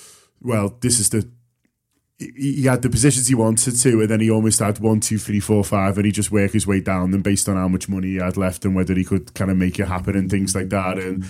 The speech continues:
you know, he was, he was, he was kind of robbing Peter to pay Paul and all that sometimes and things, and, and that's kind of how he worked. I think, I think, um, I think Klopp's a little bit different from that. I think he's,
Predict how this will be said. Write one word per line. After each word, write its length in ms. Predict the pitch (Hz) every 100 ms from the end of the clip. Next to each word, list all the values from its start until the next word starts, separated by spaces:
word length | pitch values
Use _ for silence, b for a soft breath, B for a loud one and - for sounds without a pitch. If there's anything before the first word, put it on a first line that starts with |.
| B
you 60 | 107
know, 200 | 95 95
he 120 | 104
was, 220 | 98 98
he 60 | -
was, 240 | 113 95
he 120 | 113 110
was 100 | -
kind 140 | 98
of 100 | 98
robbing 240 | 98 101
Peter 240 | 95 101 92
to 120 | 107
pay 200 | 104 98
Paul 420 | 82 98 98 98
and 120 | 104
all 200 | 98 95 95
that 200 | 101 101
sometimes 600 | - 104 - 104 104 104
and 120 | 101
things, 300 | 107 104 98
and, 160 | 98 98 B
and 120 | 107
that's 140 | 104 -
kind 160 | 110
of 80 | 104
how 180 | 101 98
he 120 | 98
worked. 500 | 95 95 104 104 - B B B B B
I 100 | 104
think, 440 | - 143 147 - - _ - B B B -
I 40 | -
think, 300 | 143 135 147
um, 540 | 131 123 113 107 - -
I 60 |
think 140 | 131 123
Klopp's 320 | 117 117 131
a 40 |
little 180 | 123 117
bit 140 | 107
different 360 | 110 101 107 107
from 220 | 143 110
that. 180 | 110 107
I 40 |
think 260 | 104 110 95
he's, 300 | 104 101 -